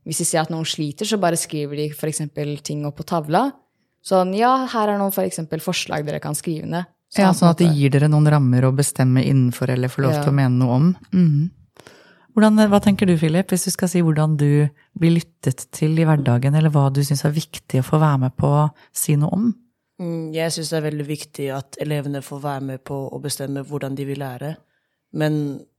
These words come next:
Speaker 3: at lærerne også respekterer at man burde ha en stor variasjon, så de ikke blir veldig ensformig,
Speaker 2: Mm.
Speaker 3: og at da, at man da kan lære noe nytt og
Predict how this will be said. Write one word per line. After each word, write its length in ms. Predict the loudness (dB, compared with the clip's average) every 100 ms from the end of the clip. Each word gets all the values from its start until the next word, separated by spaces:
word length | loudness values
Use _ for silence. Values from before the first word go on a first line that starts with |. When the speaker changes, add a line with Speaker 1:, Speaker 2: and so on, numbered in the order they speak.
| _ _ _ -10
Speaker 3:
at 400 | -10 -10 -12 -12 -6
lærerne 420 | -2 -2 -4 -8
også 220 | -8 -8 -10
respekterer 640 | -10 -12 -12 -10 -10 -10
at 340 | -12 -16 -20 _ _ _ _ _ _ -8
man 260 | -2 -2 -2
burde 200 | -4 -4
ha 240 | -4 -6
en 180 | -6 -8
stor 260 | -8 -8 -8
variasjon, 600 | -8 -8 -8 -8 -8 -8 _ _ _ -14
så 180 | -8 -6
de 180 | -6 -8
ikke 240 | -8 -10
blir 160 | -8 -8
veldig 260 | -8 -8 -8
ensformig, 480 | -8 -10 -8 -8 -10 _
Speaker 2:
Mm. 280 | 4 4 2 -6 _
Speaker 3:
og 580 | -8 -6 -6 -8 -10 -8
at 120 | -8 -4
da, 300 | -4 -6 -10 _ _ _ _ _ _ _ _ _ _ _ -10
at 100 | -4
man 320 | -4 -4 -6
da 220 | -4 -4
kan 380 | -6 -10 -10 -12 _ _ _ _ _ _ _ _ _ _ _ -6
lære 280 | -2 -2 -4
noe 120 | -4
nytt 400 | -6 -8 _ -12
og 500 | -8 -6 -6 -8 -10